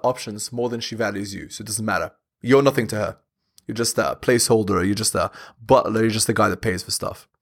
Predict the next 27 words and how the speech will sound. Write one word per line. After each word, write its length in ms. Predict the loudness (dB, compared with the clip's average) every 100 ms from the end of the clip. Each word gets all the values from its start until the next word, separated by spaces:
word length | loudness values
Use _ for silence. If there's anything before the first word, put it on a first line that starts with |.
| _ -20 -20 _ -2
Okay, 100 | 2
anyway, 240 | 4 4
let's 180 | 2 2
look 240 | 2 4 4
at 200 | 0 2
the 160 | 2
top 220 | 4 2
comment. 300 | 4 2 2
Six 320 | 0 2 2 4
ninety-four 460 | 2 2 2 2
upvotes. 360 | 2 -2 -4 -10 _ _ _ _ _ _ _ _ _ -14
"Dude, 360 | -2 2 2 4
what 180 | 6 6
a 60 |
mess. 480 | 6 4 4 2 -4
May 180 | 0 4
I 80 | 4
suggest 400 | 2 2 0 0
introducing 480 | -6 -2 -2 0
another 220 | 0 0 2
person 300 | 0 2 -2
into 180 | 0
your 80 | 0
relationship? 500 | 2 0 -2 -2 -2 -2
A 60 | -2
therapist." 800 | 4 6 6 2 -2 -4 -6 -12 _ _ _ _ -20 -20 _ _ _ _ _ 0
Um. 500 | 4 6 4 2 -4